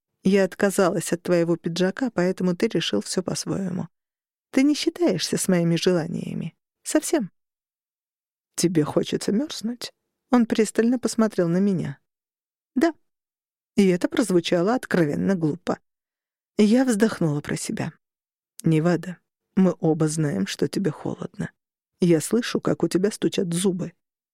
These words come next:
Если ты делаешь это мне назло, то я это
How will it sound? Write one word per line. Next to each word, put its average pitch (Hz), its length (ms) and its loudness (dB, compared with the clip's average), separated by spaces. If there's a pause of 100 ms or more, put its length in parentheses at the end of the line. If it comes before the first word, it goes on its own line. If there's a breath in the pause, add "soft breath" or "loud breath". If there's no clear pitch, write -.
Если 165 420 2
ты 165 140 0
делаешь 165 540 0
это - 200 -2
мне 160 260 4
назло, 165 460 0 (100)
то 151 100 4
я 175 300 0
это - 280 -6